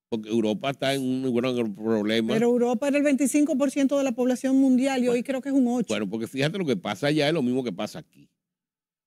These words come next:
Speaker 1: La población europea se está disminuyendo, mientras que los musulmanes se están multiplicando allá en Europa.
Speaker 2: Sí.
Speaker 1: Y aquí, la población dominicana,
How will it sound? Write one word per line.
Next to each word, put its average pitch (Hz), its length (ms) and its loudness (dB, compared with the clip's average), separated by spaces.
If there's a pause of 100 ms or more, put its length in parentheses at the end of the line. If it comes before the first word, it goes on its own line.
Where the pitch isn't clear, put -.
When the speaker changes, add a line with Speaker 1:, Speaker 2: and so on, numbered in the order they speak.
Speaker 1:
La 110 160 -6
población 117 460 0
europea 147 440 2
se 131 120 -8
está 127 320 -2
disminuyendo, 135 960 0 (420)
mientras 120 320 -2
que 113 100 -4
los 110 120 -2
musulmanes 110 800 -6
se 113 80 -10
están 117 260 -4
multiplicando 90 1000 -6 (400)
allá 104 300 0
en 113 80 0
Europa. 87 480 -4
Speaker 2:
Sí. - 60 -20 (480)
Speaker 1:
Y 131 100 2
aquí, 160 520 0 (600)
la 131 120 2
población 120 540 -2
dominicana, 156 840 2